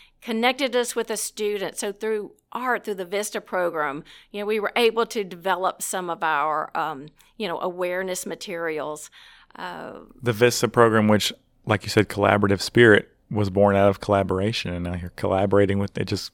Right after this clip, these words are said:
Speaker 2: snowballs anyway.
Speaker 1: Excellent. Yes,
Speaker 2: Yeah.
Speaker 1: yes. And it means so much, and we can do so much more when we do it together.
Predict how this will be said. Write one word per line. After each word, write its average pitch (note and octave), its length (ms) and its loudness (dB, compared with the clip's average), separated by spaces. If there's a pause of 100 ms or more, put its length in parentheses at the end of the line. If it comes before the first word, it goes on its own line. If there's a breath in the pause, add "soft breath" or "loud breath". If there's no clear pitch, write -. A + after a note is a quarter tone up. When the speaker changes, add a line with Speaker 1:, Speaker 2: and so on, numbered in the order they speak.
(140)
Speaker 2:
snowballs F#2 680 2
anyway. F2+ 300 -6 (840 loud breath)
Speaker 1:
Excellent. F#3+ 640 -2
Yes, D#3+ 300 -2
Speaker 2:
Yeah. G#2 160 4
Speaker 1:
yes. D3+ 260 -2
And F4+ 100 -2
it D#4 80 -2
means A#4+ 280 0
so G4 160 0
much, G4 380 -4
and C#4+ 100 -4
we A#3 80 -4
can B3 140 -4
do D4+ 120 -6
so E4 200 -4
much - 200 -6
more C4 200 -4
when C4+ 120 -4
we G3 100 -4
do G#3 180 -6
it - 120 -12
together. D#3 580 -8